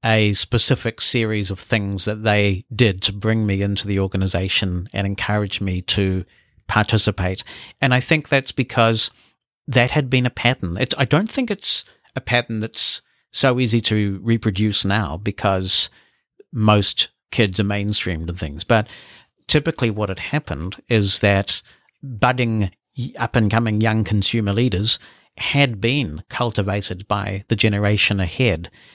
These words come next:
Um, and that's how the movement grew from strength to strength. So they were merely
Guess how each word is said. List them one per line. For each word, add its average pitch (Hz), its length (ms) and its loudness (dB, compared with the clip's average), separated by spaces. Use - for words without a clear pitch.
Um, 104 340 0
and 104 180 0
that's 107 300 -2
how 101 400 -2
the 107 60 -4
movement 107 440 0
grew 107 180 0
from 104 220 -4
strength 104 380 -4
to 113 100 -4
strength. 113 320 0
So 107 260 2
they 127 320 4
were 123 160 0
merely 113 600 2